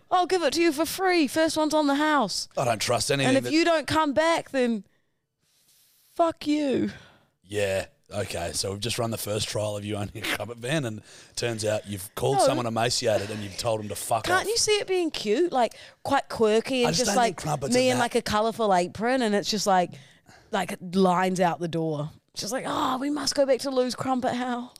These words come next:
Speaker 2: <laughs> Just think. I just think this is like when you're like, "Yeah, I'll live on the farms and I'll have a cheese board every morning and I'll,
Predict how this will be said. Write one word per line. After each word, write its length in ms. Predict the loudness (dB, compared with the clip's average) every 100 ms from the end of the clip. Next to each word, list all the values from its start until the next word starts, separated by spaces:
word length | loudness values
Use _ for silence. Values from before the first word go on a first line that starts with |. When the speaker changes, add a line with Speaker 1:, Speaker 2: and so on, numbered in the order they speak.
| _
Speaker 2:
<laughs> 840 | -2 -2 -4 -6 -8 -8 -8 -6
Just 280 | -2 -2 -2
think. 500 | -4 -4 -6 -6 -10 -12 _ _ -18 -16 -16 -18 _ -4
I 100 | -2
just 200 | -2 -2
think 200 | -4 -2
this 180 | -2
is 100 | -2 0
like 200 | -2 -2
when 100 | -4
you're 120 | -4
like, 260 | -4 -6 -14 -20 _ _ 0
"Yeah, 400 | 2 4 2 -2
I'll 180 | -2 -2
live 180 | -4 -4
on 60 | -4
the 60 |
farms 400 | -4 -4 -2 -4
and 80 | -4
I'll 200 | -6 -8 -10 _ _ _
have 160 | -4 -4
a 40 |
cheese 360 | -2 0 0 0
board 240 | -2 -2 0
every 200 | 0 0
morning 460 | 0 0 0 -2
and 120 | -2
I'll, 180 | -4 -4